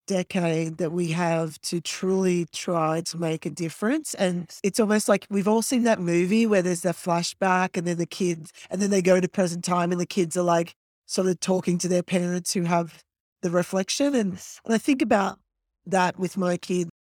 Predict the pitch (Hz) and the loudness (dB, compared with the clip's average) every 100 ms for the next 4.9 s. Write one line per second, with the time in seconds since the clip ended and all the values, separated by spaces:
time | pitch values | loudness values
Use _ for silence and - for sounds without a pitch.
0 | - 170 208 220 220 208 175 - 175 180 | -6 4 4 6 6 6 4 2 2 2
1 | - 185 175 160 160 160 _ _ - 180 | -2 -2 0 -2 -6 -8 _ _ -4 0
2 | 180 175 170 170 170 165 180 180 180 170 | 0 0 -4 -2 -2 0 0 2 2 2
3 | 170 - 175 - 175 170 - - 165 170 | 0 -4 -6 -4 -2 -4 -4 0 0 0
4 | 165 175 160 185 165 160 147 156 180 | -2 -4 -4 -2 -2 -2 -2 -4 -6